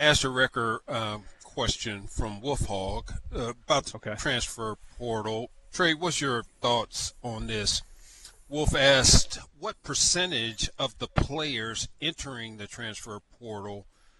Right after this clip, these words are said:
Speaker 1: were encouraged by the coaching staff to do so?" What would you say so far?
Speaker 2: So far, I would say, I don't know that I would say, like, Kari Johnson was encouraged, but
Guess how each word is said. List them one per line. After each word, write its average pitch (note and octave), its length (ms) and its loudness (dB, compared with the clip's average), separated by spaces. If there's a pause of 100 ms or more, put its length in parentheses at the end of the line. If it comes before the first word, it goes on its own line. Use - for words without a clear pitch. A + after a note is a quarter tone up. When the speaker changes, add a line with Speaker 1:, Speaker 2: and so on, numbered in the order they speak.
(160)
Speaker 1:
were B2 280 -8
encouraged B2+ 1200 -2
by A2+ 160 -2
the G#2+ 100 -8
coaching G#2+ 500 -8
staff F#2 800 -8
to B2 100 -2
do G#2+ 200 -10
so?" - 360 -8
What C#3 160 -6
would A#2 160 -10
you A2+ 80 -8
say F#2 240 -4
so - 160 -6
far? - 240 -20 (920)
Speaker 2:
So D3 300 4
far, F3+ 480 6 (1120)
I C#3+ 100 -4
would D3+ 220 -2
say, C3+ 640 4 (1600)
I C#3 60 -10
don't F#3+ 160 -2
know D3+ 220 4
that B2 140 4
I B2+ 60 4
would A#2+ 140 -2
say, A#2+ 280 2
like, A2 200 0
Kari A#2+ 240 6
Johnson A2 400 0
was G2+ 140 -4
encouraged, G#2+ 840 2
but G2+ 440 2